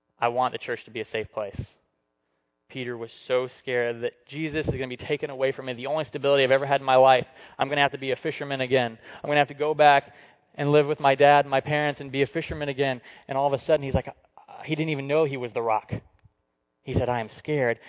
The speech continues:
and so I'm gonna try to stop Jesus from what he is doing,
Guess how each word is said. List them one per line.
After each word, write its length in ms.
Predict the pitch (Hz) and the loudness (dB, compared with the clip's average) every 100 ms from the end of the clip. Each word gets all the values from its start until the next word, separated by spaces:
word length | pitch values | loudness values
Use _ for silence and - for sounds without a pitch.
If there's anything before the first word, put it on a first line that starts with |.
| - | -12
and 100 | 135 | -12
so 80 | 139 | -8
I'm 120 | 131 | -8
gonna 120 | 127 | -8
try 160 | - 135 | -4 -2
to 180 | 110 - | 2 2
stop 320 | 156 151 147 | 2 0 -2
Jesus 500 | 135 143 117 110 - - _ | -10 -6 -4 -2 -4 -6 _
from 140 | 131 | -10
what 120 | 131 | -8
he 140 | 123 120 | -8 -10
is 160 | 110 | -12
doing, 460 | 113 147 135 110 117 | -12 -8 -6 -6 -8